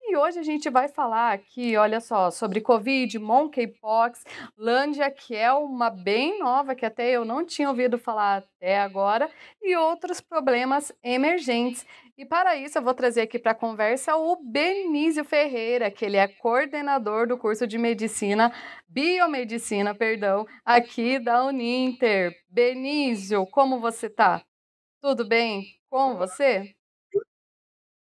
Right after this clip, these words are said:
Speaker 2: Quanto tempo, né, Bárbara? Eu tô bem, tá tudo bem, está tudo bem, as coisas estão bem melhores, né? As coisas mudaram, ah,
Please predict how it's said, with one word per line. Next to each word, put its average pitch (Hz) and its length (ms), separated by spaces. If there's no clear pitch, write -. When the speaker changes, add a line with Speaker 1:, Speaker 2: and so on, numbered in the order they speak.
Speaker 2:
Quanto 269 440
tempo, 175 320
né, 147 180
Bárbara? 110 460
Eu 120 120
tô - 200
bem, 196 320
tá 160 140
tudo 165 200
bem, 139 380
está 151 260
tudo 147 280
bem, 127 320
as 127 120
coisas 113 300
estão 107 240
bem 98 160
melhores, 98 500
né? 98 140
As - 500
coisas 98 240
mudaram, 98 760
ah, 104 420